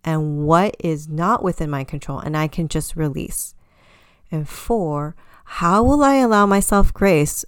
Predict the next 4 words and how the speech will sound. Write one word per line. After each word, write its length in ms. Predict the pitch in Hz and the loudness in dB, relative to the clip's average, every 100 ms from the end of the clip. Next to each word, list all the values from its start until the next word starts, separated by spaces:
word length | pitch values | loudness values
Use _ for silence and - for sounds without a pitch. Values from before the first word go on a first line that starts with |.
| - | -8
for 240 | - 196 - | 0 2 4
any 380 | 190 196 220 226 - | 4 4 4 0 0
unfinished 960 | 151 147 170 165 - 139 151 - - - | 0 2 0 -4 -2 0 0 -4 -10 -10
task? 560 | - - - - - | -6 -6 -6 -10 -12